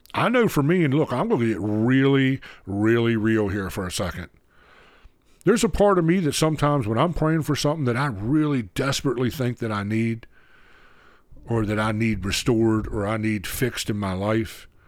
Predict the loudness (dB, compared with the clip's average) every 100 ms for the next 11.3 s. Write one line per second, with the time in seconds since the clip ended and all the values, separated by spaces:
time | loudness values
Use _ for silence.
0 | _ -20 -20 -16 -16 -16 -20 -20 -20 -20
1 | -20 -20 -16 -4 -2 0 0 0 0 0
2 | 0 0 -2 -2 0 -2 -2 -2 -4 -2
3 | 0 0 0 0 0 0 0 0 -2 -2
4 | -2 -2 -6 -8 -4 -2 -4 -6 -20 -20
5 | _ -8 -4 -2 -2 -6 -6 -8 -8 -8
6 | -8 -10 -14 -16 -18 -20 -20 -20 -20 -20
7 | -8 -2 0 2 0 2 2 2 0 0
8 | -2 -2 -2 -2 -2 -6 -2 0 0 0
9 | -2 -2 -2 -2 -2 -2 -2 -4 -2 -2
10 | -2 0 2 2 2 0 -2 -2 -2 -2
11 | -4 -6 -8